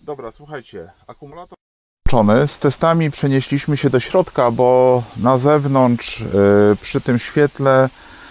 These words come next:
y, nie bardzo cokolwiek było widać. Tutaj pokażemy tak. Główny wyłącznik, załączamy on i zaczniemy od tego, żeby sprawdzić napięcie na akumulatorze.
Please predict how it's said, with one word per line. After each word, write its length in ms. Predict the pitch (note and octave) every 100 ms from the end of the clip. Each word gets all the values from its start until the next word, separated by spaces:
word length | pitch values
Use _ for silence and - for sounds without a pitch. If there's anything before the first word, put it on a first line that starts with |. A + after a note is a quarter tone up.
| - - - -
y, 580 | - G#2 G#2 G#2+ G#2+ A2 A#2+
nie 120 | C#3+
bardzo 300 | C#3+ C#3 C3
cokolwiek 460 | C3 C3 B2 B2
było 280 | A#2 B2 A#2+
widać. 540 | D#3 D#3+ C3 C#3 - - - -
Tutaj 320 | D3+ D#3 C#3
pokażemy 600 | - B2+ B2+ B2 A#2 A2+
tak. 220 | - C#2+ - - _ - - - - -
Główny 380 | D3+ D3 C3 B2
wyłącznik, 720 | A#2+ A#2 A2+ - C3+ D3+ D3 - - -
załączamy 720 | G2+ C3+ B2+ A#2+ B2 A2 G#2
on 340 | - B2 E3+ G3 - _ _ _ _ _ - - - - -
i 80 | F3
zaczniemy 460 | F3+ - E3+ E3
od 120 | C#3+ -
tego, 220 | C3+ C#3
żeby 240 | C3+ C3+
sprawdzić 680 | - D3 C#3 B2+ B2 - - - _ _ _ _ _ _
napięcie 480 | A#2 C3+ C#3+ A2+ A#2
na 160 | A2 G#2+
akumulatorze. 880 | G2+ G#2 G2+ G2 G#2 F#2 A2 D#3+